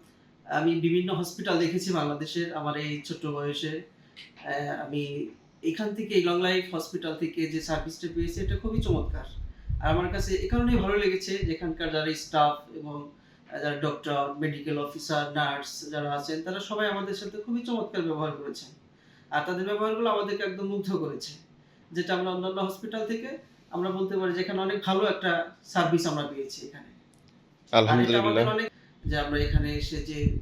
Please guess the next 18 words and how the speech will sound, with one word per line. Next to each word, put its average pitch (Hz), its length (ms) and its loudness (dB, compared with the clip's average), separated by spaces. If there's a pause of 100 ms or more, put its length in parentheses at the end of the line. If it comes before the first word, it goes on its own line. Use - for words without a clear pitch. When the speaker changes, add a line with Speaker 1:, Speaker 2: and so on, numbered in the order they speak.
(240)
Speaker 1:
ধরনের 147 360 -2 (720)
এইগুলো 143 460 -4
পাওয়া 143 400 2 (100)
উচিত, 151 500 -2
সে - 240 -4
ধরনের 151 260 2
অ্যাডভাইসগুলো 151 560 0
আমরা 147 260 -4
পেয়েছি, 156 520 -4 (320)
আহ, 143 260 -2
কারো 147 260 -2
কাছ 156 220 -4
থেকে 147 340 -4
বা 143 280 -6
ওই 147 360 -6
অন্য 147 220 -2
ধরনের 147 280 -6
যে - 60 -12